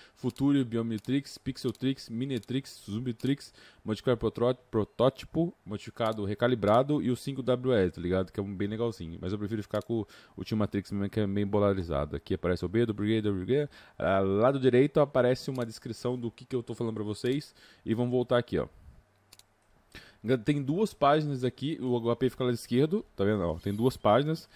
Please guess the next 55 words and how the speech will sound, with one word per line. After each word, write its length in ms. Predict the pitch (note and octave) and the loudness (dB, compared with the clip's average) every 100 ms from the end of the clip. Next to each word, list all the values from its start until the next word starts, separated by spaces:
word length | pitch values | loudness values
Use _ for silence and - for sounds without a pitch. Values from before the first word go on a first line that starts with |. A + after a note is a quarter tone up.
| - - | -18 -2
essa 180 | F#2+ G#2+ | 0 4
aqui 80 | |
é 60 | A2+ | 4
a 20 | |
primeira, 460 | G#2+ A#2 A2 C#3+ F#3 - | 4 4 6 4 2 0
falta 200 | G#2+ G#2 | 0 4
dois 300 | A2 C3 A#2+ | 6 8 8
aliens 300 | A2+ A2 - | 6 4 0
que 80 | |
ainda, 240 | G#2+ A#2+ B2 | -2 0 0
que 40 | |
eles 160 | A2 G#2 | 0 0
já 200 | A2+ B2 | 2 0
têm, 280 | - A#2+ D#3+ - - - | 0 -2 -4 -12 -20 -6
só 100 | A2 | -4
que 80 | |
a 40 | G#2+ | -2
gente 80 | A2+ | -2
tá 80 | |
esperando 280 | A2+ - A2+ | -2 -2 -4
fazer 220 | G#2+ A2+ | -2 -2
animação 480 | A2+ A#2 A#2+ - A#2 | -2 -2 -4 -2 0
pra 100 | A2 | 0
conseguir 260 | G#2 G#2+ A2 | -2 0 -2
adicionar 280 | - A2 G#2 | 0 0 0
aqui, 320 | - G2 D#3 - - | 0 -2 -2 -6 -10
tá 60 | F#2 | -2
vendo? 200 | F#2+ A2 - - - | -2 -2 -8 -20 -6
Aqui 320 | - A#2 - D#3 | 2 2 2 2
também 280 | D#3 C#3+ | 2 0
tem 140 | B2 C#3+ | 0 -2
o 60 | |
sistema 320 | C3+ - C#3 B2+ | -2 -2 0 2
de 40 | |
holograma, 540 | C#3 D3+ A2 A#2 E3+ | 4 4 4 4 4
ó, 180 | B2+ D#2+ E2+ - | 2 0 -6 -16
deixa 180 | - - | -6 -4
eu 40 | |
sair 200 | B2+ A2 | 0 2
daqui 380 | F#2+ E2 E2+ F#2 | 0 -2 -4 -6
do 80 | E2+ | -10
spawn, 320 | - A#2 A2 - _ _ _ _ _ _ | -4 0 0 -2 _ _ _ _ _ _
que 220 | G2 F#2+ | -4 -2
acaba 380 | F#2+ G2 G2+ G2 | 0 2 2 2
a 20 | |
invencibilidade, 560 | G2+ G2 G2+ F#2 F2+ F#2 | 2 0 0 2 2 2
eu 60 | |
consigo 240 | G2+ - G2 | -4 -6 -4
mostrar 260 | G2 G2 | -4 -2
melhor 200 | G2 G2 | -2 0
pra 80 | F#2+ | -2
vocês 340 | F#2+ - D2 D2+ | -4 -2 -2 -4
aqui, 180 | D2+ | -6
ó, 60 | |
tá 60 | D#2 | -6